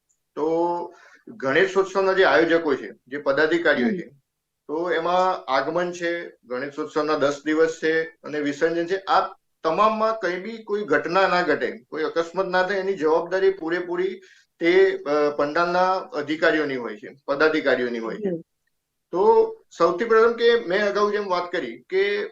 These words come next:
Speaker 1: આજે આવડો મોટો, અ, ઇવેન્ટ કરવાનો હોય છે દસ દિવસનું, તો
Speaker 2: હમ.
Speaker 1: એના માટે અલગ અલગ ટીમ નક્કી કરવામાં આવે છે કે મૂર્તિ પાસે કોણ કોણ રહેશે, મૂર્તિની હાઈટ જે ટોપ પર હાઈટ છે, અ, જો અમારી વાત કરીએ તો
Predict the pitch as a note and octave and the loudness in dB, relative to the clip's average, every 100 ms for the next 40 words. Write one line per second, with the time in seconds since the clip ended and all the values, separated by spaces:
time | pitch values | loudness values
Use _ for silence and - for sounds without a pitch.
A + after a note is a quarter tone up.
0 | - C3+ D#3+ F#3+ D#3+ F3 F3+ F3+ F#3+ G3 | -4 -2 2 2 2 0 -4 0 2 4
1 | G3 F#3+ D#3 D#3+ E3 - D#3 F3+ F3 D#3+ | 2 -2 -2 0 0 -2 -6 -6 -4 -2
2 | E3 E3+ D#3+ D3+ D3+ C3 C3+ - C3 B2 | 0 0 -2 -4 -4 -6 -8 -6 -6 -6
3 | A#2+ G#2+ A2 _ _ _ _ _ B3 A#3+ | -8 -16 -18 _ _ _ _ _ 2 4
4 | A3 A3 E3 D#3 E3+ F#3+ F#3 G#3 G#3+ A3+ | 6 4 -2 -4 0 0 2 0 0 0
5 | A3 - F#3 F#3 F#3+ G3+ F#3+ G3+ G#3 G#3 | -2 -2 -2 0 0 -2 -2 -2 -2 -4
6 | G3+ - - D3+ F3+ E3+ E3+ F#3+ F3+ F3+ | -6 -10 -10 -10 -6 -6 -4 -2 2 4
7 | F#3 F#3 F3 F#3 F3+ F#3 - _ _ _ | 4 4 2 0 -2 -8 -10 _ _ _
8 | - D#3 D#3+ D#3+ - C#3+ C#3+ C#3+ D#3+ D#3+ | -8 -4 -4 -6 -10 -8 -6 -2 0 2
9 | D3+ - E3 E3 E3+ E3 - C3 D3+ D#3+ | 2 2 2 4 2 -2 -6 -2 -2 -2
10 | D#3+ D#3 C#3+ C#3+ D#3+ E3 D#3+ C3+ C3 C3+ | -4 0 -2 0 0 0 -2 -12 -10 -10
11 | - D#3 D#3+ D#3+ B2+ C#3+ D3 D3 C#3+ C3+ | -8 -6 -4 -4 -2 -2 0 -4 -2 -2
12 | C3+ - D3+ C3 C#3+ C#3+ B2+ - - _ | -2 -2 0 0 -2 -2 -2 -4 -12 _
13 | _ B2+ C3+ C3 C#3 C3+ C3 D3 D#3 D3+ | _ -4 -2 -2 -2 0 2 4 6 4
14 | D3+ D3+ D3 D3+ B2+ C#3 C#3+ D3 D3 | 2 2 2 2 0 0 2 4 2